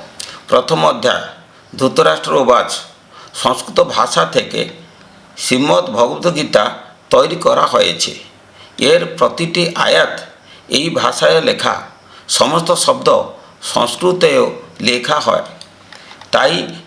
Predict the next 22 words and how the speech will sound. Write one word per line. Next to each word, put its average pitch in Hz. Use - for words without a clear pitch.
ধৃতরাষ্ট্র 156
শব্দটি 113
একটি 127
সংস্কৃত -
শব্দ। -
অতএব 160
ধৃতরাষ্ট্র 147
মানে 101
ধৃতম 143
রাষ্ট্রম 147
ইয়েন 123
স -
ধৃতরাষ্ট্রঃ। 107
ধৃতম 143
ধারণ 139
করা -
হয়েছে, 95
রাষ্ট্রম 143
অবস্থা, 110
ইয়েন 143
যার 120
দ্বারা 98